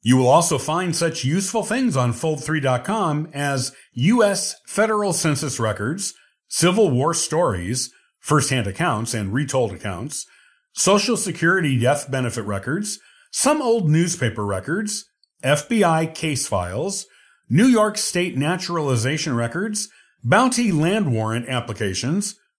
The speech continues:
miscellaneous U S federal government records, and more.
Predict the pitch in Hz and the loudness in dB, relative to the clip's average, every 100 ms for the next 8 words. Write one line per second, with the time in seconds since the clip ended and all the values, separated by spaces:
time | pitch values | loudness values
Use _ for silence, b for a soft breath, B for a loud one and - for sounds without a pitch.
0 | _ - 170 254 226 190 98 95 - 110 | _ 2 2 2 0 0 -2 -4 -2 0
1 | 170 170 170 - 135 175 180 147 131 160 | 2 0 -4 -2 -2 -2 -2 -2 -2 -2
2 | 170 127 110 117 151 151 127 170 170 170 | -4 -2 -2 -2 -4 -4 -4 -2 0 2
3 | 254 - | 0 -2